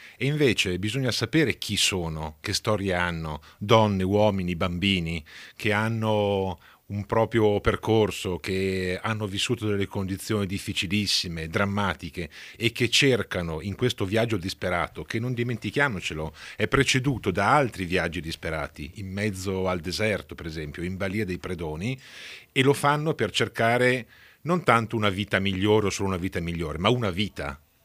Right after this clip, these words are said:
perché quella che stanno vivendo non è vita, per cui noi abbiamo a che fare con uomini, donne e bambini, con un nome, un cognome, un viso e una storia.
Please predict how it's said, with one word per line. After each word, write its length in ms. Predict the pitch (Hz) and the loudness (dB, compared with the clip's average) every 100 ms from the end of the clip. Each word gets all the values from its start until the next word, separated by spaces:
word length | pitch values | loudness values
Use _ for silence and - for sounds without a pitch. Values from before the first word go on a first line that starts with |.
| _ | _
perché 240 | - 92 90 | -6 -6 -2
quella 200 | 123 104 | -2 -2
che 100 | 101 | -4
stanno 240 | 110 110 | -6 -4
vivendo 400 | 104 98 127 117 | -4 -2 -2 -2
non 220 | 90 87 | -4 -2
è 100 | 92 | -4
vita, 400 | 78 73 78 73 | -4 -10 -10 -8
per 120 | - 113 | -6 -4
cui 120 | 120 | -2
noi 100 | 135 | 0
abbiamo 280 | 117 98 95 | 0 0 -2
a 60 | |
che 100 | - | -4
fare 540 | 110 135 160 165 175 - - _ | 0 4 6 6 2 -2 -18 _
con 280 | 120 104 82 - - | 0 0 -2 -8 2
uomini, 460 | 127 156 160 147 - | 6 6 4 -4 -2
donne 460 | 101 127 131 135 - | 2 2 2 -4 -6
e 140 | 104 | -2
bambini, 560 | 87 82 80 69 73 - | -2 -2 -6 -8 -12 -6
con 160 | 110 | -2
un 140 | 113 120 | -2 2
nome, 340 | 151 156 156 | 2 2 0
un 120 | 101 95 | -4 -2
cognome, 520 | 113 123 147 151 139 | -2 0 0 -2 -4
un 160 | 104 104 | -6 0
viso 400 | 123 131 117 - | 2 2 -2 -6
e 80 | 87 | -6
una 120 | 85 | -8
storia. 520 | - 64 58 67 | -10 -12 -10 -12